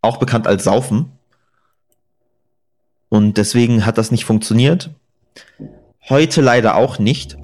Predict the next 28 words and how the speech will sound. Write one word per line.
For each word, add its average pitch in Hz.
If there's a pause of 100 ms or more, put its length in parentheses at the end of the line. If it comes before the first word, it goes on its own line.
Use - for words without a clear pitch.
weil 104 (920)
einer 113
macht 110
Urlaub, 151
der -
andere 104
muss 95
arbeiten. 107 (1300)
Lässt 107
sich -
eben 101
nicht 101
ändern. 123 (560)
Dann 113
nächstes 135
Mal, 135
dann 104
ist -
die 127
ifa 113
zwar -
auch 127
schon 104 (400)
zwei, 117
drei 117
Wochen 120
rum, 160
aber 123